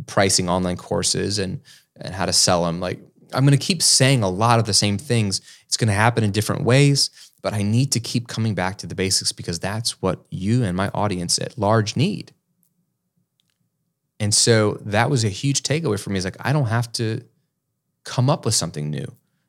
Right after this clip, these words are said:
as much as I need to serve my people. And as long as it's serving my people and it's giving the people what they need and want, then I'm in business. These four things are important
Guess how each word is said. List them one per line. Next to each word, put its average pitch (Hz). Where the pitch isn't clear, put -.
as -
much 127
as 127
I 117
need 117
to 101
serve 110
my 101
people. 113
And 95
as 95
long 131
as 156
it's -
serving 135
my 110
people 120
and -
it's 90
giving 113
the 101
people 110
what 98
they 104
need 104
and 95
want, 127
then 98
I'm 92
in 87
business. 87
These 127
four 160
things 139
are 113
important 107